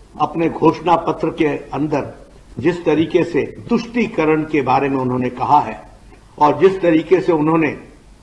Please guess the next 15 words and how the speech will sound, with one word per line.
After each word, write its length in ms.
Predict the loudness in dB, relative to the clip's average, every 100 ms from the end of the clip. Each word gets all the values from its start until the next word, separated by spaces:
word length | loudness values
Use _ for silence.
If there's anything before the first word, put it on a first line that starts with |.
| -20 -20 -20 -6 4
आरक्षण 540 | 6 6 4 2 2
के 140 | 2 -2
बारे 240 | -2 -2
में 120 | -6
कहा 360 | -6 -2 -2 -2
है, 180 | -4 -12 -20 -20 -6
उसका 320 | -6 -2 -2
स्पष्टीकरण 680 | -2 -4 -6 -4 -4 -4 -2
देना 220 | -2 0
पड़ेगा। 600 | 0 0 2 2 2 -6 -20 -18
देश 380 | -2 2 2 2
जान 480 | 0 0 0 -4 -10 -8
को 140 | -2 0
बताना 440 | 0 0 2 2
पड़ेगा 560 | 2 2 2 0 -2